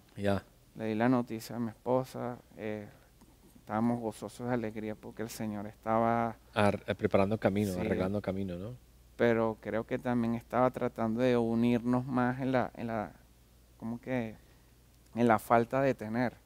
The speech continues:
Speaker 2: cosas.
Speaker 1: Sí.
Speaker 2: Y
Speaker 1: Es una cosa que, como pareja,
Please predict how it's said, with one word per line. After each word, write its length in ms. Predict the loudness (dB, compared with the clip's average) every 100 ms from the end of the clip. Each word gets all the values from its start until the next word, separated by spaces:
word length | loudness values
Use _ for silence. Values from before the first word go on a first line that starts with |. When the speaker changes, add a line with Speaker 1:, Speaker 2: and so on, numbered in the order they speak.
| -18
Speaker 2:
cosas. 460 | -10 -4 -2 -2 -6
Speaker 1:
Sí. 40 | -12 -20 -20 -20 -20 _ -20 -18 -12
Speaker 2:
Y 240 | -10 0 2
Speaker 1:
Es 160 | 6
una 160 | 8 8
cosa 300 | 6 4 4
que, 720 | 8 8 8 4 0 -2 -8 -18 -20 -20 -20 -20 _ -2
como 240 | 2 4
pareja, 920 | 4 2 2 0 0 2 0 -4 -10